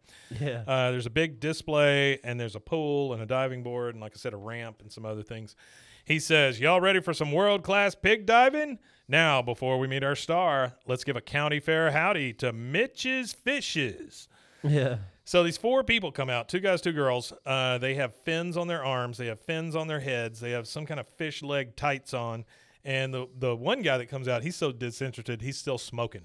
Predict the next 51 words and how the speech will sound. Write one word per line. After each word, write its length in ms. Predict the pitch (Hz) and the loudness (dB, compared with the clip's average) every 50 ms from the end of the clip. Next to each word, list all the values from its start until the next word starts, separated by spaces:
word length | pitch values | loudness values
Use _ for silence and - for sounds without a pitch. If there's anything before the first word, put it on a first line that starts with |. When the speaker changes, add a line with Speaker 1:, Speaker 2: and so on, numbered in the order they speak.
| - _ | -18 _
Speaker 2:
as 160 | 139 135 127 | -6 -6 -4
he 80 | 117 123 | -4 -2
comes 240 | - 151 139 135 135 | -2 -2 -2 2 2
<laughs> 20 | |
out 120 | 135 - - - - - - - - | 0 0 0 -6 -10 -10 -6 2 4
on 80 | 294 233 | 4 6
the 80 | 196 - - | 6 2 2
stage, 840 | - - - 220 - - - 180 147 143 220 190 151 160 214 - - | 2 -6 -4 -6 -4 2 4 4 8 12 12 12 12 12 12 12 12
Speaker 1:
<laughs> 0 | |
Yeah. 180 | 190 175 151 123 | 10 10 10 8
Speaker 2:
right? 140 | 160 170 165 - - - - - - - - - - - - - | 2 -4 -6 -8 -14 -16 -14 -16 -16 -16 -16 -18 -20 -18 -8 -2
Uh, 460 | 117 127 135 135 131 131 127 123 120 117 120 _ _ - | 2 2 4 4 4 4 4 2 0 -2 -8 _ _ -10
he, 180 | 127 135 135 131 - - | -8 -8 -8 -8 -10 -10
he, 360 | 131 135 143 147 143 139 131 | -8 -4 -4 -2 -2 0 0
uh, 300 | 127 117 117 113 113 110 | 0 0 -2 -4 -4 -6
blows 680 | 110 110 107 143 139 151 165 170 165 160 147 139 - - - | -8 -6 -4 -2 0 2 2 2 2 2 -2 -4 -10 -10 -12
smoke 520 | - - - 196 202 202 196 185 - - - _ | -12 -6 -2 2 2 2 2 0 -6 -12 -18 _
right 220 | - 139 147 156 147 | 0 2 2 2 2
before 420 | 143 131 - 160 151 151 143 135 | -2 -4 -2 0 2 2 2 0
they 180 | 123 120 120 120 | 0 -2 -2 0
all 240 | 131 139 139 135 127 | 2 2 2 2 0
kinda 240 | - 151 135 123 | -2 -6 -6 -6
dive 400 | 110 104 123 127 127 131 131 123 | -4 -2 0 0 2 0 0 -2
in, 240 | 131 131 131 131 131 127 | -4 -4 -4 -6 -6 -8
kinda 180 | - 127 120 120 | -8 -8 -6 -6
like 160 | 113 110 - | -8 -8 -8
those 180 | 117 107 101 | -10 -8 -6
old, 400 | 120 120 123 123 120 110 107 107 | -4 -4 -4 -4 -4 -6 -8 -6
uh, 300 | 120 113 110 107 104 101 101 _ _ - - - _ _ - | -4 -2 -2 -2 -4 -6 -8 _ _ -20 -20 -20 _ _ -6
water 300 | 110 117 120 135 143 143 | -2 2 4 4 4 2
movies 420 | 143 143 147 147 143 139 135 - | 0 0 -2 -2 -4 -6 -6 -6
where 80 | 139 127 | -6 -6
the 220 | 117 117 117 113 | -4 -6 -6 -6
ladies 320 | 110 113 120 123 120 110 120 | -4 -4 -4 -6 -6 -6 -8
would 80 | 117 | -6
have 180 | 123 123 117 113 | -6 -6 -6 -8
the 80 | 110 | -12
things 320 | 107 - 135 131 131 127 131 | -10 -8 -8 -8 -6 -6 -6
on 80 | 127 | -6
their 100 | 127 123 | -6 -4
head 180 | 131 131 127 123 | -4 -4 -4 -2
and 80 | 123 117 | -2 0
Speaker 1:
Oh, 20 | |
Speaker 2:
they 60 | 113 117 | 0 0
all 140 | 120 120 | 0 0
Speaker 1:
yeah. 80 | 117 110 | -2 -2
Speaker 2:
swam 340 | 98 104 117 135 123 123 123 | -4 -6 -6 -6 -6 -4 -4
around 180 | 120 123 123 | -4 -4 -4
in 60 | 120 113 | -6 -8
a 40 | |
circle. 320 | 110 - 127 120 - 135 | -8 -10 -10 -10 -12 -16